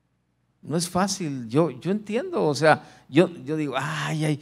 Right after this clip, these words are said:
¿a poco eso, eso te, a ti te mueve el tapete, ese ti-, esa situación que estás pasando?". Pero ¿sabe qué? Cada quien tenemos cierta forma de ser. Y es, y no podemos criticar,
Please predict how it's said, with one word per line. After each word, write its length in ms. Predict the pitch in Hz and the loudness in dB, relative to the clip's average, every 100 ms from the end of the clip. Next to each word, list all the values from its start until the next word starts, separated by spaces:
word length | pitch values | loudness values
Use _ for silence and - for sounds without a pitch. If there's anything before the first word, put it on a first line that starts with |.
| - - | -8 -12
¿a 80 | |
poco 280 | 160 220 302 | -8 -6 -4
eso, 260 | 285 381 339 | 0 4 4
eso 220 | 254 403 | 4 0
te, 120 | - | 0
a 60 | 330 | -2
ti 160 | 311 | 0
te 100 | 240 | 2
mueve 240 | 262 254 233 | 6 6 6
el 80 | 226 | 4
tapete, 400 | 214 202 196 202 | 2 2 -2 0
ese 160 | 208 | -4
ti-, 200 | 180 190 | -2 -4
esa 240 | - 165 202 | -2 -2 -2
situación 480 | 170 - 156 180 180 | -4 -2 -2 -2 -4
que 80 | |
estás 240 | 175 190 185 | -4 -2 0
pasando?". 580 | 180 165 160 135 120 - _ _ _ _ _ _ _ _ _ _ _ _ _ _ _ _ - | -2 0 -2 -2 -8 -10 _ _ _ _ _ _ _ _ _ _ _ _ _ _ _ _ -10
Pero 140 | 123 | -8
¿sabe 260 | 107 165 165 | -6 -6 -6
qué? 220 | 185 214 - _ _ _ _ | -6 -8 -12 _ _ _ _
Cada 280 | 151 165 175 | -2 0 0
quien 500 | 170 180 233 285 214 _ _ | -2 -2 -4 -10 -20 _ _
tenemos 680 | 127 123 143 151 - - _ _ _ _ _ _ | -2 0 -2 -6 -8 -16 _ _ _ _ _ _
cierta 600 | - - 151 151 156 147 | -6 0 0 0 -2 -8
forma 720 | - 139 139 127 110 104 110 _ _ _ - | -6 0 0 0 -4 -6 -12 _ _ _ -12
de 140 | 127 | -6
ser. 420 | - 110 101 - _ _ _ _ _ _ _ _ _ _ _ _ _ _ | -4 -4 -6 -14 _ _ _ _ _ _ _ _ _ _ _ _ _ _
Y 140 | 131 139 | 2 4
es, 460 | 165 - - - _ _ _ _ _ _ _ | 4 0 -6 -10 _ _ _ _ _ _ _
y 120 | 135 | 0
no 180 | 139 170 | 2 0
podemos 600 | 180 170 180 202 202 - | 2 2 2 0 -2 -6
criticar, 880 | - 139 127 120 123 - 135 143 143 | -8 -8 -8 -8 -12 -6 -2 -2 -4